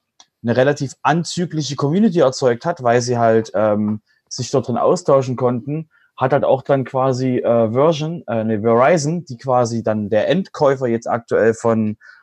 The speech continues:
von dem waren im Oat-Netzwerk, also im Oat-, im Marketing-Netzwerk, ähm, die haben dann gesagt, so, jetzt verbieten wir quasi alles, was anzüglich ist. Und, ähm, haben sie quasi dann nochmal ihre Zielgruppe, ähm,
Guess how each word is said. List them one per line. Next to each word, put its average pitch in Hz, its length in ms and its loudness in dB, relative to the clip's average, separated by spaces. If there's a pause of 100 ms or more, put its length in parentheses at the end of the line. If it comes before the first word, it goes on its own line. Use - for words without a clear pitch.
von 120 220 2
dem 117 220 4
waren 120 280 2
im 117 160 0
Oat-Netzwerk, 117 1000 0
also 107 160 -8
im - 80 -6
Oat-, 127 260 -2
im 113 140 -2
Marketing-Netzwerk, 120 880 0 (480)
ähm, 123 500 2 (180)
die 139 120 4
haben 151 100 2
dann 156 140 2
gesagt, 147 320 0
so, 147 80 0
jetzt 143 180 2
verbieten 147 340 -4
wir 156 100 2
quasi 143 320 0
alles, 143 260 2
was 143 140 -2
anzüglich 143 540 -2
ist. 220 260 -4 (540)
Und, 143 680 2
ähm, 127 640 0 (600)
haben 143 160 0
sie 131 100 0
quasi 127 320 0
dann 123 100 2
nochmal 151 260 0
ihre 156 380 2
Zielgruppe, 170 640 0
ähm, 143 300 -2